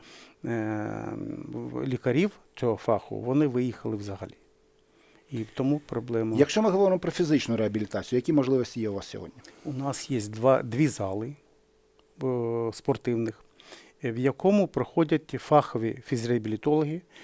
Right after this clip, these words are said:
Speaker 1: Вони, е, дійсно фахові, кваліфіковані магістри фізреабілітації. От, і вони займаються як з,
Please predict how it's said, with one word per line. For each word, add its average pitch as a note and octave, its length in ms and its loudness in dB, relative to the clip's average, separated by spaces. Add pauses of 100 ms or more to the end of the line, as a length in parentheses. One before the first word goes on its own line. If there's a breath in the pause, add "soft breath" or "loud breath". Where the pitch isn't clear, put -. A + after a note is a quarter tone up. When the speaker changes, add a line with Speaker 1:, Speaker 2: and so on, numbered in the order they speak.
(140 loud breath)
Speaker 1:
Вони, C3+ 580 2 (400 loud breath)
е, A2 480 0 (340)
дійсно C#3+ 420 -2
фахові, A#2 440 -2
кваліфіковані A#2 540 -2
магістри A#2+ 420 -2
фізреабілітації. A2 1040 -2 (480 loud breath)
От, C#3+ 360 4
і D#3+ 100 4
вони F#3 260 4
займаються F3 920 6 (580 loud breath)
як D3+ 420 6
з, - 160 -6